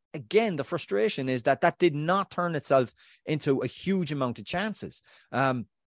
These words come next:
if we look at the, look at the, uh, X G, you know, um, now one of the deflected shots,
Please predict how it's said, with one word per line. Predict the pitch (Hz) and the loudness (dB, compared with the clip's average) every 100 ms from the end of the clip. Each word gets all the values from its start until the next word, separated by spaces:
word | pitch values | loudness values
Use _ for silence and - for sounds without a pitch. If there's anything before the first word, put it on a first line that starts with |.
| _ | _
if | 147 - | -4 0
we | 170 | 2
look | 196 175 | 2 0
at | - | 4
the, | 143 123 - _ | 6 6 2 _
look | - 151 | -8 -6
at | 160 | -4
the, | 123 113 - | -2 -2 -2
uh, | 120 110 - | -2 -4 -2
X | 139 - | -4 -6
G, | - 190 135 - _ _ _ | 0 2 2 -4 _ _ _
you | 131 | -2
know, | 131 113 110 - _ _ _ | 0 0 -2 -8 _ _ _
um, | 113 110 107 107 | 0 2 0 2
now | 139 135 123 | 4 6 4
one | - 147 180 | 2 4 6
of | 160 | 6
the | 156 139 120 | 8 8 8
deflected | 113 - 156 156 139 107 | 2 0 2 2 0 -2
shots, | - 110 95 - | 2 2 2 -4